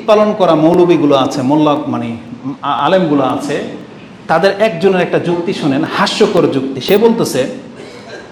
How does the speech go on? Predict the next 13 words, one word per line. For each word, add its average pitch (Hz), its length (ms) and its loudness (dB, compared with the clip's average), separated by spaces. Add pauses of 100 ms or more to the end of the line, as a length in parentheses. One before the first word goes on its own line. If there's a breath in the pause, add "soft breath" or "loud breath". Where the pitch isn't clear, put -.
(360)
"ঈসা 285 300 4
আলাইহিস 233 560 2
সালাম 196 400 -2
তিনি 185 140 -2
আল্লাহর 190 400 0
কাছে 190 360 -2
চেয়েছিলেন 170 560 0
যে, 147 100 2
'আল্লাহ, 175 460 2
তুমি 185 180 0
আমাদেরকে 151 440 0
খাদ্য 156 440 -2
দাও', - 260 0